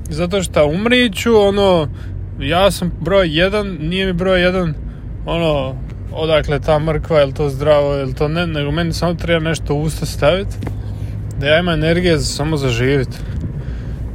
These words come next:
I sad, kad ste u toj energiji, frekvenciji, rezonantni obrazac vašeg, em,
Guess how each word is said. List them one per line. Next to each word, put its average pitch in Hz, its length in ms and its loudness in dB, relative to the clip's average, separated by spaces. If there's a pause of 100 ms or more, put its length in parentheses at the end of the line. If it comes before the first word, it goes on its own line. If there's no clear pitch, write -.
(280)
I 123 140 2
sad, 165 420 2
kad 135 180 2
ste - 160 4
u 170 60 4
toj 185 220 6
energiji, 156 560 2 (240)
frekvenciji, 143 720 0 (320)
rezonantni 135 1200 2 (1400)
obrazac 147 880 2 (260)
vašeg, 139 580 4
em, 117 1400 -2